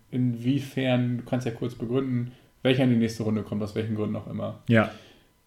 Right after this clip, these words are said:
Speaker 1: Ich fange mit dem ersten Duell direkt mal an. Es, du erinnerst dich an Chihiros Reise ins Zauberland. Sie kommt ins Zauberland.
Speaker 2: Dieses, dieses
Speaker 1: Dieses
Speaker 2: Badehaus?
Speaker 1: Badehaus, genau.
Speaker 2: Das
Speaker 1: Das
Speaker 2: Badehaus,
Speaker 1: Badehaus
Speaker 2: ja.
Speaker 1: aus Chihiros Reise.
Speaker 2: Oh, wow.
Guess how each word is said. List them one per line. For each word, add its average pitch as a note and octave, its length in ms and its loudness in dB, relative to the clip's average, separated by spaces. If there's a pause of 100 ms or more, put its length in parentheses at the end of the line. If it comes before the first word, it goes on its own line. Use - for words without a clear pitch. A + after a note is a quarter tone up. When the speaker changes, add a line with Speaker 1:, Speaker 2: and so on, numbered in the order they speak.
(200)
Speaker 1:
Ich B2 180 2
fange F#3+ 180 4
mit F3 80 4
dem E3 120 2
ersten D#3+ 420 0
Duell D3+ 240 0
direkt B2 320 0
mal A#2 180 0
an. G#2+ 340 -2 (540)
Es, - 360 -14 (320)
du B2 100 0
erinnerst D3+ 260 2
dich C#3 120 -2
an C3 80 0
Chihiros B2+ 520 -2
Reise D3+ 460 -2 (640)
ins C3+ 260 -6
Zauberland. D3 640 2
Sie C3 160 -4
kommt C#3 240 0
ins B2 200 -4
Zauberland. C#3+ 500 0 (140)
Speaker 2:
Dieses, G#2+ 400 0
dieses - 60 -20
Speaker 1:
Dieses D#3 240 6
Speaker 2:
Badehaus? A#2+ 320 10
Speaker 1:
Badehaus, G#2+ 440 4
genau. A2 140 -4
Speaker 2:
Das A2 120 6
Speaker 1:
Das - 80 -6
Speaker 2:
Badehaus, G#2 220 6 (160)
Speaker 1:
Badehaus E3 300 6
Speaker 2:
ja. F#2+ 100 6
Speaker 1:
aus - 100 2
Chihiros C3+ 520 0
Reise. A#2+ 240 2
Speaker 2:
Oh, C3 160 6
wow. E2 300 2